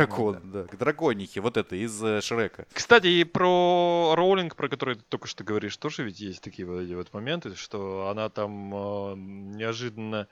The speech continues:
Speaker 2: выступила против того, чтобы говорить о том, что... э,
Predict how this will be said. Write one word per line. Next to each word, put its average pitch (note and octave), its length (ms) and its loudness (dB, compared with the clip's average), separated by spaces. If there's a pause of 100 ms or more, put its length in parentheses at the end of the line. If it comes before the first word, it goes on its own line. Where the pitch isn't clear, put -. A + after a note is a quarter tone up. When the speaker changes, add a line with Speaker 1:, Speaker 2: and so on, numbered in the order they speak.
(240)
Speaker 2:
выступила B2 580 0
против C3+ 720 2
того, A2 340 -4
чтобы G#2+ 340 -10
говорить G#2+ 480 -4
о G2+ 60 -8
том, G2+ 180 -10
что... G2+ 320 -8 (1800)
э, G#2+ 360 4